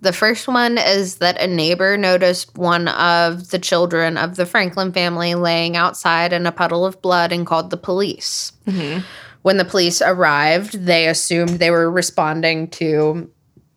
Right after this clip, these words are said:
Speaker 1: one injured child. Um, and so they only brought one squad car and one ambulance. Um,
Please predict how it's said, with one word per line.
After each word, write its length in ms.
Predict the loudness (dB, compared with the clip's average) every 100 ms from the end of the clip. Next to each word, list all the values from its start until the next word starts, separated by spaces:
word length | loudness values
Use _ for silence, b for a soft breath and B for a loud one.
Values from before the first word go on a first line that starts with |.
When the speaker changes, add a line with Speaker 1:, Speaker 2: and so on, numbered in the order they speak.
| _ _ _ -20 _ _ _ _ -20 B B
Speaker 1:
one 360 | -6 2 4 4
injured 400 | 2 2 0 0
child. 560 | -2 -2 -4 -8 -12 -18 _ _ _ _ _ _ _ B -4
Um, 420 | 0 2 2 0 -2
and 120 | -2
so 180 | 0 2
they 140 | 2
only 180 | 2 2
brought 220 | 2 2
one 240 | 2 0
squad 420 | -2 0 2 2 2
car 200 | 2 2
and 120 | 0
one 140 | -2 0
ambulance. 880 | -2 -4 -8 -10 -12 -12 -10 -12 -16 B B B B B B B 2
Um, 960 | 2 2 0 -4 -8 -10 -16 -16 -20